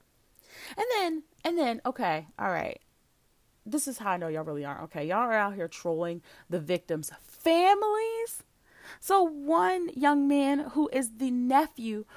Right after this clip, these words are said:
of one of the people who died, one of the teachers who died, y'all made him,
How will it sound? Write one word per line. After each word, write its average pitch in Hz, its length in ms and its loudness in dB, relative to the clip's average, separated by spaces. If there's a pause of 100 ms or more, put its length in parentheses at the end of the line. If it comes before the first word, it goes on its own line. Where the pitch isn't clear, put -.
(120)
of 226 180 0
one 254 300 2
of 277 80 0
the 269 80 -2
people 233 260 -6
who 214 140 -6
died, 190 560 2
one 226 180 -2
of 226 80 -2
the 202 80 -8
teachers 240 400 -8
who 277 140 -4
died, 302 400 0 (2250)
y'all 269 300 8
made 277 240 2
him, 226 380 -6